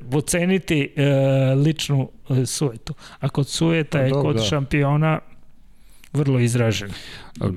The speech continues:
Speaker 3: što se tiče, inače, samo da spomenemo, a, Abiteboul-
Speaker 1: Profesionalnost, izvinjavam se, da, ali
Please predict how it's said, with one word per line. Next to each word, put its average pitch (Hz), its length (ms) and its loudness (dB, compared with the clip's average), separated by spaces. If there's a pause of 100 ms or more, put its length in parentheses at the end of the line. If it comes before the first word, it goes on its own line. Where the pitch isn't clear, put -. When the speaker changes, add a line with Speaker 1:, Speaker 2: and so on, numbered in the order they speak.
Speaker 3:
što - 240 -2
se - 120 -2
tiče, 135 300 -4
inače, 135 260 0
samo 135 200 0
da 143 80 0
spomenemo, 123 640 2 (220)
a, 107 60 0
Abiteboul- 104 540 2
Speaker 1:
Profesionalnost, 139 840 0
izvinjavam 135 440 2
se, 131 200 0
da, 120 460 -4
ali 123 640 2